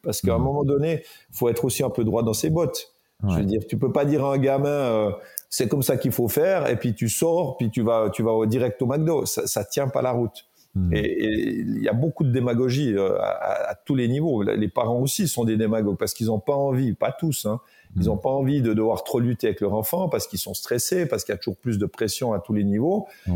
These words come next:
Speaker 1: Et puis le gamin, finalement, c'est lui qui est en train de faire son menu.
Speaker 2: Hmm.
Speaker 1: Et ça, c'est juste pas possible. Moi, je fais mes, mes courses, j'ai-, j'aime aller faire les courses le samedi et j'aime aller voir ce qui se passe dans les rayons.
Speaker 2: Et
Speaker 1: Et
Speaker 2: ouais.
Speaker 1: tu vois des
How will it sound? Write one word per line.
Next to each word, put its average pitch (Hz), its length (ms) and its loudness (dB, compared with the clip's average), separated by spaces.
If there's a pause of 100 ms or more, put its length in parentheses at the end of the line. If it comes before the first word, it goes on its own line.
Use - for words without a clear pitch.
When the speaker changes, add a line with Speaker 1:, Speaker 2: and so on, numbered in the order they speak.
(120)
Speaker 1:
Et 85 60 -2
puis 117 160 -2
le 110 80 2
gamin, 139 420 2
finalement, 120 420 0
c'est 110 160 -2
lui 170 440 0 (300)
qui 120 140 0
est 117 40 4
en 113 120 2
train 147 240 0
de 117 120 2
faire 147 220 0
son 98 140 -2
menu. 156 380 0 (440)
Speaker 2:
Hmm. 101 180 0
Speaker 1:
Et - 20 2
ça, 80 160 0
c'est 90 160 -2
juste 101 280 -2
pas 107 100 0
possible. 147 400 0
Moi, 110 120 2
je 98 100 -2
fais 110 120 -2
mes, 98 360 0
mes 98 240 0
courses, - 340 -2
j'ai-, 87 180 -2
j'aime 139 280 -2
aller 113 140 0
faire 107 140 -2
les 95 120 0
courses - 240 -6
le 95 60 -4
samedi 127 560 0 (380)
et 85 60 -6
j'aime 127 300 0
aller 120 260 2
voir 117 260 2
ce - 80 -4
qui - 80 -6
se - 80 -6
passe 110 220 0
dans 101 100 0
les 104 120 2
rayons. 156 420 0 (380)
Speaker 2:
Et 87 80 0
Speaker 1:
Et 82 100 2
Speaker 2:
ouais. 78 120 0
Speaker 1:
tu - 100 -4
vois 120 220 0
des 92 140 0